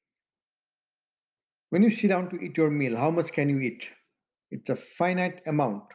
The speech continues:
right? That same thing is true for people's material needs.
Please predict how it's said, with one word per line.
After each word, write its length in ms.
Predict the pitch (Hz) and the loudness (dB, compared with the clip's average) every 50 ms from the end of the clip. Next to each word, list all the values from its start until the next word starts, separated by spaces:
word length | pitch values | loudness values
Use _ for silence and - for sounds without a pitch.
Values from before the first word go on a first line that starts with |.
| _ _ _ _ _ _ _ _ _ _ | _ _ _ _ _ _ _ _ _ _
right? 260 | - 123 123 147 175 - - _ _ _ _ _ _ _ _ _ _ _ _ _ _ _ _ _ _ _ _ _ _ _ _ _ _ _ _ _ _ _ _ _ _ _ _ _ _ _ _ _ _ _ _ _ _ _ _ _ _ _ _ _ _ _ _ _ _ _ _ _ - | -8 -4 -4 -4 -4 -8 -16 _ _ _ _ _ _ _ _ _ _ _ _ _ _ _ _ _ _ _ _ _ _ _ _ _ _ _ _ _ _ _ _ _ _ _ _ _ _ _ _ _ _ _ _ _ _ _ _ _ _ _ _ _ _ _ _ _ _ _ _ _ -10
That 300 | - 147 147 139 143 - | -4 -2 -2 -2 -2 -6
same 580 | - - - 220 247 254 254 240 226 220 208 - - _ _ _ _ _ _ _ _ _ _ _ - | -14 -4 0 2 4 4 4 2 2 0 -2 -6 -12 _ _ _ _ _ _ _ _ _ _ _ -2
thing 160 | 175 170 190 | 2 4 4
is 160 | 202 202 202 - - | 4 2 -2 -10 -6
true 320 | 151 143 143 143 139 139 _ _ _ _ _ _ _ _ _ _ _ _ _ _ _ _ _ _ _ _ _ _ _ _ _ _ _ _ _ _ _ _ _ _ _ _ _ _ _ _ _ _ _ _ _ _ _ _ _ _ _ _ _ _ _ _ _ - | -4 -4 -4 -4 -8 -12 _ _ _ _ _ _ _ _ _ _ _ _ _ _ _ _ _ _ _ _ _ _ _ _ _ _ _ _ _ _ _ _ _ _ _ _ _ _ _ _ _ _ _ _ _ _ _ _ _ _ _ _ _ _ _ _ _ -2
for 140 | - 147 143 | -2 -2 2
people's 500 | - 160 160 - 156 147 143 139 - - - - | 0 0 0 2 0 0 0 -2 -6 -16 -12 -4
material 440 | 143 143 139 - 160 156 156 156 143 | -2 -2 0 2 2 2 4 2 2
needs. 460 | 139 131 120 104 104 - - - - | 0 -2 -4 -4 -6 -8 -14 -20 -20